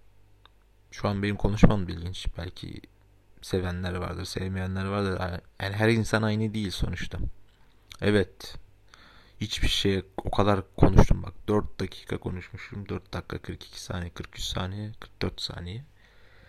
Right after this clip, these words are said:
Ve o kadar boş konuştum ki, evet. Boş konuştum ve bizim kanalımızda boşluk. O yüzden yine hiçbir şey öğretmedim, yine hiçbir şey yapmadım. Yine aklınıza o sorulara yer vermedim. Burası benim kendi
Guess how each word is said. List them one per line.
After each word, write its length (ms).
Ve 40
o 100
kadar 300
boş 220
konuştum 480
ki, 180
evet. 600
Boş 220
konuştum 520
ve 140
bizim 220
kanalımızda 600
boşluk. 420
O 60
yüzden 420
yine 200
hiçbir 240
şey 200
öğretmedim, 600
yine 280
hiçbir 320
şey 300
yapmadım. 680
Yine 180
aklınıza 580
o 200
sorulara 720
yer 260
vermedim. 480
Burası 280
benim 200
kendi 520